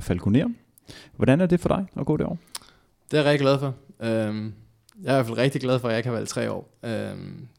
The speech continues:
Speaker 2: jeg synes egentlig, at, øhm, jeg har fin tid til at slappe af og ordne mit skolearbejde og passe min træning.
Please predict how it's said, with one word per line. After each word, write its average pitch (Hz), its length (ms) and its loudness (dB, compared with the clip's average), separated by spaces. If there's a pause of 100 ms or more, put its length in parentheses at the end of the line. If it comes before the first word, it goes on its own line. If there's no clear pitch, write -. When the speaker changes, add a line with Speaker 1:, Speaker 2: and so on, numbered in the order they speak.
Speaker 2:
jeg 123 120 0
synes 123 200 -2
egentlig, 120 360 -2
at, 101 220 -6
øhm, 104 360 -6 (420)
jeg 104 120 -4
har 98 300 -4
fin 131 220 -6
tid 143 300 -4
til 127 140 -6
at 104 240 -6 (160)
slappe 113 320 -4
af 113 180 -4
og 101 180 -10 (320)
ordne 117 220 -4
mit 117 100 -8
skolearbejde 117 680 0
og 101 280 -8 (500)
passe 127 200 0
min 123 100 -2
træning. 143 440 2